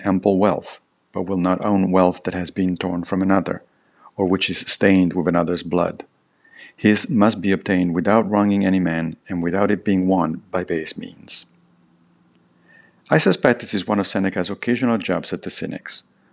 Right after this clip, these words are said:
the close cousins of the Stoics, much admired by Epictetus. The cynics were famously ascetic in their ways, though not exactly in the Christian fashion. They owned no property, usually had no family,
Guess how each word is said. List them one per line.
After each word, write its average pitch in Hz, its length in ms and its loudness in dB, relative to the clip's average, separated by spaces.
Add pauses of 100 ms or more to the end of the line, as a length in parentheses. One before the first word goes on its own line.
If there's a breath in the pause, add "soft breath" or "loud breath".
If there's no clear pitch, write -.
the - 60 -12
close - 220 2
cousins 87 480 -4
of - 80 0
the 98 80 -4
Stoics, 90 540 -2
much 104 280 0
admired 87 380 -6
by 82 120 -6
Epictetus. - 640 -10 (1080 loud breath)
The - 80 -2
cynics 139 400 2
were 120 100 4
famously 120 460 2
ascetic 95 500 0
in 95 180 -6
their 85 120 -2
ways, - 480 -8 (340)
though 98 140 2
not 131 160 2
exactly 104 500 0
in 90 120 -6
the 87 80 -8
Christian 85 320 -10
fashion. - 500 -8 (680 soft breath)
They - 100 4
owned 113 240 2
no 90 120 -2
property, 110 600 -4
usually 95 400 -4
had 87 180 -4
no 92 140 -4
family, 85 480 -4